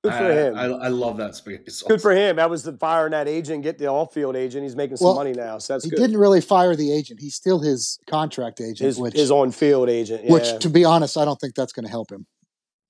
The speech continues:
Speaker 3: Uh, I think, you know, that he's no Scott Boras or,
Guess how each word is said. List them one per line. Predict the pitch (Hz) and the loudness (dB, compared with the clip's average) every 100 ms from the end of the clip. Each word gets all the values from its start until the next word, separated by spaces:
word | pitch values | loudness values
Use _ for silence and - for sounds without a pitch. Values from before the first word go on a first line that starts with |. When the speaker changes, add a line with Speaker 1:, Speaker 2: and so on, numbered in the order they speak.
| _ - | _ -14
Speaker 3:
Uh, | 120 113 131 | -10 -6 -4
I | |
think, | 135 139 - | 0 0 -2
you | 151 | -6
know, | 123 123 | -4 -4
that | 131 - - _ _ _ _ _ _ _ | -6 -10 -20 _ _ _ _ _ _ _
he's | 151 175 151 | 0 2 4
no | 160 | 4
Scott | - 151 131 107 | 4 2 2 0
Boras | 139 139 127 127 | -2 -4 -6 -10
or, | 110 | -12